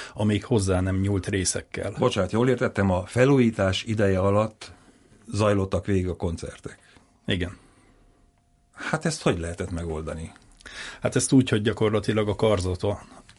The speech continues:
Speaker 1: ö, mi kialakítottunk egy műhelyt, illetve a hangszer szekrénye, hát az gyakorlatilag egy családi ház méretű, és az alsó részében is,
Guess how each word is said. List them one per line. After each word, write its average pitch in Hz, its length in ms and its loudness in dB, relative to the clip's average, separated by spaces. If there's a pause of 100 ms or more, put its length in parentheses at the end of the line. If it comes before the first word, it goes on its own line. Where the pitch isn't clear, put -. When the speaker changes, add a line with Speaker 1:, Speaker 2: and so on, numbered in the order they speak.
Speaker 1:
ö, 101 260 -2 (140)
mi 107 240 -4
kialakítottunk 98 880 0
egy 92 140 -2
műhelyt, 92 580 -4 (920)
illetve 107 440 0
a 104 80 4
hangszer 101 640 0 (180)
szekrénye, 98 880 -2
hát 107 220 -6
az 107 180 -6 (300)
gyakorlatilag 104 640 0
egy 104 100 0
családi 85 420 0
ház 90 240 -4
méretű, 92 560 -2 (540)
és - 160 -4
az 107 100 2
alsó 113 520 4
részében 90 580 -4
is, - 300 -4